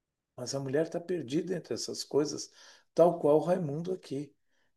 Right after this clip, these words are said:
Precisará de ajuda para entender melhor algumas coisas, senão até aquilo que é bom, até aquilo que ela mais quis na vida dela, agora poderá assustá-la, por não saber reconhecer.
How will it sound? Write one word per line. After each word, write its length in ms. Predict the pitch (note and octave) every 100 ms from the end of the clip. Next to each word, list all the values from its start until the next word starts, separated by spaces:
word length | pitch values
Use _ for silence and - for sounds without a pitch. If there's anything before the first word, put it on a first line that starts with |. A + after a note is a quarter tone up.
| -
Precisará 560 | - B2 A2 G#2 F2
de 120 | G2 C3+
ajuda 440 | D3+ C3 F#3 F#3+
para 180 | - B2+
entender 400 | A#2 A2+ G#2+ G2+
melhor 300 | G2+ G2 G2+
algumas 440 | G2+ B2 C3 -
coisas, 600 | - C3+ D3+ C3 - - _ _ _ _ _ _
senão 320 | - C3 C3+
até 280 | B2+ - D3+
aquilo 340 | D3+ - C#3+ C3
que 140 | C3
é 40 |
bom, 400 | A#2 G2+ F#2+ - _ _ _ _ _ _ _ _ _ -
até 280 | - D3+
aquilo 380 | C#3 - C3+ A#2+
que 100 | -
ela 120 | A#2+ A#2
mais 380 | C3 F3+ F3 -
quis 260 | D#3+ C#3
na 100 | A#2+ A2
vida 280 | A2+ A#2+
dela, 400 | G#2+ G#2+ A#2+ A#2+ - - _ -
agora 400 | C3+ B2 A#2 A#2+
poderá 400 | A#2+ A#2+ A#2 G#2
assustá-la, 720 | - - - - C#3 C#3+ - - _ _ _ _ _ _ _
por 140 | - C3
não 360 | D3 E3 E3+ -
saber 440 | - - E3 E3 E3
reconhecer. 800 | E3+ F3 F3+ E3 - D3 -